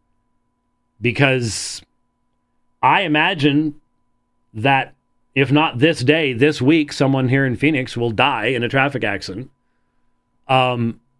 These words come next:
and that doesn't make me better than them. But if God's got a purpose and he's trying to accomplish anything,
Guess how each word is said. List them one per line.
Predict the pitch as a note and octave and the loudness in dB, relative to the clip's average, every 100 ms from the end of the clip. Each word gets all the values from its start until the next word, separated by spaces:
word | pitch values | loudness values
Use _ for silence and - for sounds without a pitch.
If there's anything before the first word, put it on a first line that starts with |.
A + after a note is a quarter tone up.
| _ | _
and | A2+ | -4
that | A#2+ | 0
doesn't | C3+ A#2+ | 0 2
make | C#3+ | 0
me | C3 D3+ | 2 2
better | D3+ G3+ | 2 0
than | F3+ D3 | 0 0
them. | D3 F#3+ D#3 _ _ _ _ _ _ _ _ _ _ _ _ _ _ _ _ _ _ _ - | 0 -2 -8 _ _ _ _ _ _ _ _ _ _ _ _ _ _ _ _ _ _ _ -4
But | G#2 C3 | -2 0
if | C#3 | -2
God's | - C#3+ D#3 | 0 0 2
got | E3+ D#3+ | 0 0
a | |
purpose | - E3 F#3+ D3+ D3 | 2 0 2 0 2
and | |
he's | C3 | 0
trying | B2+ D3 | 0 -2
to | A2+ | 0
accomplish | D#3 G3+ E3 | -2 0 0
anything, | C#3+ A#2 A2+ A#2 | 0 0 -2 -4